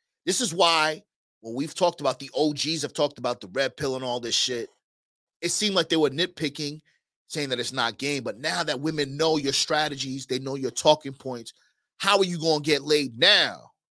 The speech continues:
How you gonna get laid now? You know the new voice is Blue Jasmine. Blue Jasmine started this shit when she said, "I know a, a guy that I broke up with is still paying my rent." She went and ate at the table. She went viral.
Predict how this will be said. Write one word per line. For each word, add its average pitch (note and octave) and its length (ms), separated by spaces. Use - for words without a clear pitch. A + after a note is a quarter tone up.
How B3+ 140
you D4+ 160
gonna A#3 160
get G3 200
laid G3 220
now? G#3 360
You F#3 80
know A3 140
the F#3 100
new F#3+ 180
voice F3+ 280
is F3 60
Blue E3+ 220
Jasmine. D#3 540
Blue G3 220
Jasmine F#3+ 420
started D#3 360
this C3+ 120
shit B2+ 380
when E3 120
she F3+ 140
said, F3 380
"I D#3 100
know F3+ 260
a, B2 160
a B2 120
guy D3+ 260
that D3 120
I D3 80
broke C#3+ 260
up C#3+ 120
with B2 100
is A#2 80
still C#3+ 160
paying C3+ 320
my A#2 100
rent." A2+ 220
She - 100
went B2 160
and C3 100
ate C3 120
at B2 180
the C#3+ 80
table. C3+ 160
She C3 140
went A#2+ 200
viral. G2 440